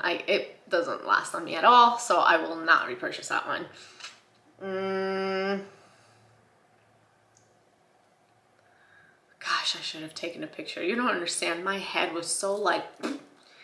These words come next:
that I was just like, "Yeah!" And I threw 'em away. Such a shame,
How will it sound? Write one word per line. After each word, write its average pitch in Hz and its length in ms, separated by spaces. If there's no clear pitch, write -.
that 160 200
I 175 160
was 165 180
just - 240
like, - 140
"Yeah!" 349 720
And 165 120
I 151 80
threw 175 300
'em 160 80
away. - 320
Such - 320
a 208 40
shame, 165 600